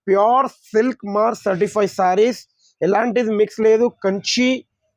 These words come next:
సిక్స్ గ్రామ్స్ జరీతోని పేస్టల్ కలర్, డార్క్ కలర్, కాంట్రాస్ట్, సెల్ఫ్. Actually బయట మార్కెట్లో మీరు చూడొచ్చు ట్వంటీ సిక్స్,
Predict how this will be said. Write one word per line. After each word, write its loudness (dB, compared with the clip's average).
సిక్స్ -4
గ్రామ్స్ 0
జరీతోని 2
పేస్టల్ 0
కలర్, 0
డార్క్ 0
కలర్, 0
కాంట్రాస్ట్, 0
సెల్ఫ్. -2
Actually -2
బయట 0
మార్కెట్లో -2
మీరు 2
చూడొచ్చు -2
ట్వంటీ 0
సిక్స్, -6